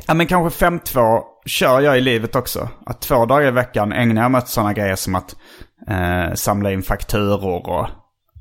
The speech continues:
alltså så här lite, eh, göra reklam för vissa gig och sådär som kanske mest är, mm, sånt man måste göra för att kunna fortsätta. Och sen fem dagar är det bara, eh, mest kul.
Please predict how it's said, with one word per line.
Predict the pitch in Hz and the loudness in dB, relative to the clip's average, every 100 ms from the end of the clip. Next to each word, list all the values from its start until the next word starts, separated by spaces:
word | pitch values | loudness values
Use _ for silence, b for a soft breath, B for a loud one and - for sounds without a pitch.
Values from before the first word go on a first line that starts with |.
| _ _ _ | _ _ _
alltså | 101 - | -6 -4
så | 104 98 | -2 -2
här | |
lite, | 92 95 98 92 50 50 50 50 - 50 50 | -2 -2 -2 -2 -2 -4 -6 -6 -8 -10 -8
eh, | 92 117 | -6 0
göra | 104 101 98 98 | 0 0 -2 -4
reklam | 101 - 98 92 92 | -4 0 0 0 -4
för | - 98 92 95 _ _ _ | -4 -2 -2 -4 _ _ _
vissa | - 101 - | -8 -6 -4
gig | 95 98 95 85 | -4 -4 -4 -4
och | 101 | -4
sådär | - 95 | -2 -4
som | 95 98 | -2 -4
kanske | 98 92 95 | -4 -4 -2
mest | 92 - | -4 -2
är, | 101 95 - b b b b - _ - | 0 0 -4 b b b b -20 _ -6
mm, | 101 98 - | -2 -2 -4
sånt | - 107 98 | -2 -2 0
man | 101 | 2
måste | 110 110 - | 2 2 0
göra | 110 107 | 2 2
för | 92 104 | 0 -2
att | 95 | -2
kunna | 113 104 | -2 0
fortsätta. | - 123 - - 90 - - - _ b b b b - | 0 0 0 -4 -4 -4 -6 -6 _ b b b b -4
Och | 107 101 | -4 0
sen | 117 98 | 0 -2
fem | - 107 101 | -2 -2 0
dagar | 107 107 98 98 | 0 0 2 2
är | 98 | 2
det | 95 | 0
bara, | 101 98 50 50 - | 2 2 2 0 -2
eh, | - | -2
mest | - 62 98 104 - | -4 -2 -2 -2 -2
kul. | - - | -4 -4